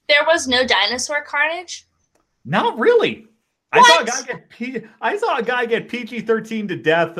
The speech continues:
Speaker 2: by something called the Endoraptor, which might be the dumbest creation that they have come up with, in this entire franchise.
Speaker 1: Jurassic Park was always clever with its gore.
Speaker 2: Yeah.
Speaker 1: Like,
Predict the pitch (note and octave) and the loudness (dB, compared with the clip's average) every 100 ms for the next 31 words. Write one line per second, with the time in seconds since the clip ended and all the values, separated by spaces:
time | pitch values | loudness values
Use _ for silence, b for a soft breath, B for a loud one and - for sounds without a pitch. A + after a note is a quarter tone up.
0 | - B2+ A#2 D#3 D#3 D3 C#3+ F3+ F3 F#3+ | -12 -12 -4 0 0 -2 -4 -6 -4 -4
1 | D#3 E3 D#3 C3+ D#3 F3 D#3+ B2 A#2 G#2+ | 0 0 0 -2 -4 0 0 2 0 -2
2 | - A#2 - _ _ _ _ _ _ _ | -4 -6 -8 _ _ _ _ _ _ _
3 | _ - E3+ E3 E3 B3+ G4+ B3 A#3 F3 | _ 0 0 0 2 4 2 0 -2 -2
4 | D3 E3+ E3+ E3 D3+ - D3 C3 B2 A#2+ | -4 2 2 4 0 -4 -6 -2 -2 -4
5 | - A#2+ A2 A2+ - - D3 C#3 - E3+ | -8 -10 -6 -8 -8 -2 -2 -4 -4 -2
6 | D3 C#3+ B2+ A#2 A2 A2 _ _ D3 D3 | 0 -2 -4 -6 -8 -8 _ _ -6 -6
7 | C#3+ D3 D3 D#3 C3 A#2 C#3 B2+ A#2 - | -6 -6 -2 0 -2 -6 -6 -6 -6 -8
8 | F#2 F2+ - _ - F#4+ D#4+ C#4+ E4+ - | -8 -10 -14 _ -12 -8 -2 0 0 -2
9 | A4+ - - A#3 B3+ - B3+ B3 - A#3+ | -10 -10 -4 -4 -4 -8 -14 -10 -6 -4
10 | B3+ - - A3+ A3+ A#3 G#3+ G#3+ A3+ - | -6 -10 -10 -8 -6 -8 -12 -14 -18 -16
11 | G3 F3+ - G#3 _ _ _ - A#3+ C#4 | -16 -14 -16 -18 _ _ _ -10 0 4
12 | C4+ | 4